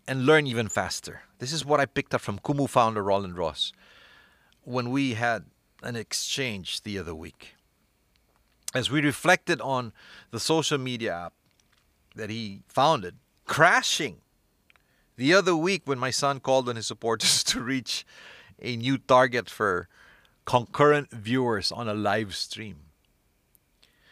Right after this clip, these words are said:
The record was smashed, but not without the system crashing at the beginning of his stream.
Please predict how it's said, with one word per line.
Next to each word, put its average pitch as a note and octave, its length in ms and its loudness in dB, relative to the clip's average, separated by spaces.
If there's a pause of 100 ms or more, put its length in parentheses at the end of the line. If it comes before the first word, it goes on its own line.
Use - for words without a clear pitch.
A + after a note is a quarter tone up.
(360)
The A#2 140 0
record D#3+ 580 4 (100)
was B2+ 220 -4
smashed, G#2+ 580 -8 (540)
but A2+ 260 -4
not C#3 380 -2
without B2+ 460 0
the - 80 -6
system - 500 -6
crashing F#2+ 680 -6 (120)
at - 140 -16
the B2+ 80 -4
beginning G2+ 640 -8 (200)
of G#2 160 -8
his - 180 -8
stream. E3 560 -8